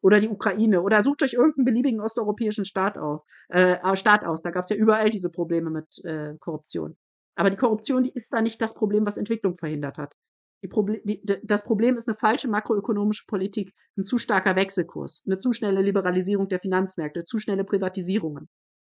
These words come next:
Aber nicht Korruption. Also das könnt ihr euch, äh, gleich schon mal abschminken, dass das eine Erklärung für irgendwas wäre.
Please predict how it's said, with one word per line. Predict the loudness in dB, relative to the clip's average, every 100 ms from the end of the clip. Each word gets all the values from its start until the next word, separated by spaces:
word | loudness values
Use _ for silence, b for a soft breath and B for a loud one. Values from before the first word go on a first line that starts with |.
| 0
Aber | 2 2 0
nicht | -2 0
Korruption. | -2 -2 -2 -2 -2 -6 _ _ _
Also | -6 -2
das | -2 -2
könnt | -2 -2
ihr | 0
euch, | -2 -4 -6 -20
äh, | -12 -6
gleich | -2 -2 -2
schon | -2
mal | -2 -2 -4 -8 b b
abschminken, | -2 0 2 2
dass | 2 0
das | 0 2
eine | 2 2
Erklärung | -2 2 4 4
für | 2
irgendwas | 2 0 -2 -12 -10
wäre. | -10 -12